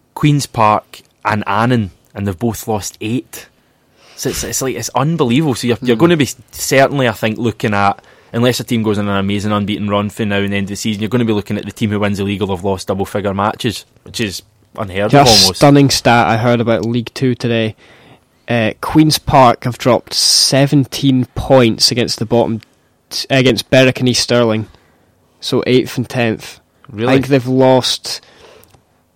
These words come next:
Speaker 2: all, ev-, twice against East Stirling and <laughs> drawn two and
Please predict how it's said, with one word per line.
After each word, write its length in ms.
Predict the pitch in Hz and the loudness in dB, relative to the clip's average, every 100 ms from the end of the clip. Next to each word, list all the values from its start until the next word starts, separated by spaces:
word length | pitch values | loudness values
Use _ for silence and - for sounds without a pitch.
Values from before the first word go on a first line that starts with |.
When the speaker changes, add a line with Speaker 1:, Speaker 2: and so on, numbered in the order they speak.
| _ _ _ _ _ | _ _ _ _ _
Speaker 2:
all, 760 | - 135 127 131 127 127 131 127 - _ _ _ _ | -2 2 4 4 4 2 2 2 -2 _ _ _ _
ev-, 260 | 156 147 - | 0 0 -4
twice 420 | - 165 185 - | 4 6 6 6
against 300 | 190 160 - | 4 4 2
East 140 | 156 | 0
Stirling 460 | - 147 151 160 147 | 4 6 8 6 4
and 340 | 123 127 117 - | 2 0 0 -8
<laughs> 40 | - | -10
drawn 360 | 139 147 147 | 2 6 6
two 360 | - - 147 139 | 2 2 4 6
and 300 | 123 113 | 4 0